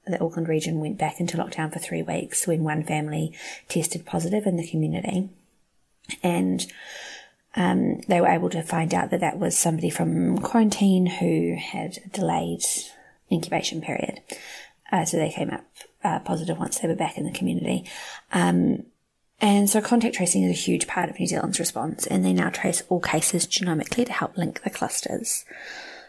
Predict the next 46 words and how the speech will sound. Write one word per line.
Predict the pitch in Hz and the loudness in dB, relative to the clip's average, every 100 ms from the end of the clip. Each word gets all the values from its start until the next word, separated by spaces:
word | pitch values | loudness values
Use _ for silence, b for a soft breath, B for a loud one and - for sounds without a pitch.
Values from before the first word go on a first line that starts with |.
| B - | B 0
So | - 233 | 4 4
covid | - 226 240 - | 6 2 2 2
is | 285 | 2
this | 226 180 | 2 2
weird | 180 180 | 2 0
thing | - 180 | -2 -4
right | 170 - | -4 -6
now. | - - | -8 -2
We | 185 | 2
know | 185 180 | 4 4
it's | 196 170 | 2 0
out | 170 180 | -2 0
there. | 185 175 170 | 2 4 4
We | |
did | 165 175 | 4 2
the | 170 | 2
work | - - | 2 2
to | - | 0
eliminate | 165 160 160 156 - | 2 4 4 2 0
it | |
from | - 160 | 0 0
the | 160 | 0
community, | - 156 151 143 147 147 | -2 -2 0 0 0 0
and | 147 | 0
there's | 165 160 | 0 2
this | 180 | 0
sort | - 170 | 0 0
of | - | 0
peripheral | 170 160 160 160 | 0 2 2 4
awareness | 156 151 123 160 - | 4 0 -2 -2 -2
of | - | -2
it | - - | -4 -4
because | - - | -6 0
we | 180 | 2
wear | 170 156 | 4 2
masks | 151 147 - - | 2 0 -4 -4
on | 147 | -2
public | 151 - - | -2 -4 -4
transport | 147 - - 147 - | -4 -4 -4 -4 -2
in | - | -4
case | 156 147 - | -6 -6 -2
another | 156 151 | -2 -2
case | - 151 - | -2 0 0
comes | 147 151 | 0 0
through | - 143 | -2 -2
quarantine. | - 143 143 151 156 | -2 -2 -2 -2 -4